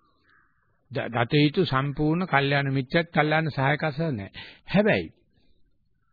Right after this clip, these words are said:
ඒ අපි පසුගිය දවස් කරපු සූත්‍රයේ කියනවා එහෙම, අ, අනු නොමග යවන කෙනෙක් පිටිපස්සේ යන කෙනාට වුණත්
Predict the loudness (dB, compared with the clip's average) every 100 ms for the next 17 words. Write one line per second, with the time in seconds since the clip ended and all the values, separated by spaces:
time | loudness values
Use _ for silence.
0 | _ _ _ _ _ _ -20 -20 _ -8
1 | -2 0 0 -4 -8 -14 -20 _ _ _
2 | _ _ _ _ _ _ _ -20 -10 -6
3 | -4 -4 -2 2 4 4 2 0 0 -2
4 | -4 -2 -2 0 0 0 -2 -2 -6 -4
5 | -2 0 2 4 4 2 -4 -18 -20 -20
6 | -8 -2 0 0 -4 _ -14 -2 2 4
7 | 2 2 4 4 4 6 6 6 4 2
8 | 2 0 -4 -6 -2 2 2 4 4 6
9 | 4 4 4 4 4 4 4 6 4